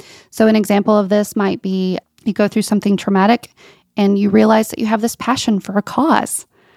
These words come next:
that you didn't know you had before. And so you devote your life to that cause. I mean, you and I could think of tons of examples of people who have done that in their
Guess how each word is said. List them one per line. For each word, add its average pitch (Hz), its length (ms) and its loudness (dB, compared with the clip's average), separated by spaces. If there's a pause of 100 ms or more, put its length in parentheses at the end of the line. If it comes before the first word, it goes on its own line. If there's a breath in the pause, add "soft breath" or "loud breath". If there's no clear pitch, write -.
(240 soft breath)
that 202 80 2
you 202 140 4
didn't 233 200 6
know 233 100 4
you 240 140 4
had 247 300 2
before. - 540 -14 (100)
And 202 120 -2
so 214 120 -4
you 202 260 -2
devote 196 360 0
your 254 120 0
life 320 400 -4
to 190 100 -12
that 160 200 -8
cause. - 300 -4
I 208 40 0
mean, 214 300 2
you 254 160 4
and 269 80 6
I 240 80 2
could 233 160 -6
think 214 160 -4
of 196 160 -8 (300 soft breath)
tons 214 360 0
of 185 120 0
examples 170 580 -4
of 160 100 -6
people 175 300 -4
who - 140 -4
have 170 220 -4
done 151 200 -2
that 123 220 -2
in 87 120 -4
their 110 160 -2